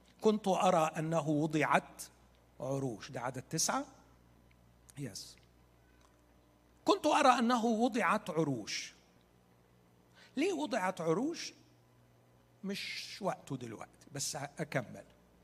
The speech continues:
"وجلس القديم الأيام".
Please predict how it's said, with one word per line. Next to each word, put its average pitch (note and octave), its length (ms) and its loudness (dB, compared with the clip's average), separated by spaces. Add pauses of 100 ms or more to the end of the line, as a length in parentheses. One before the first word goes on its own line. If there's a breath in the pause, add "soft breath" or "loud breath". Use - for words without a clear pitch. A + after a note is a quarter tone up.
(340)
"وجلس F#3 640 6
القديم D3 920 0
الأيام". A2 640 -12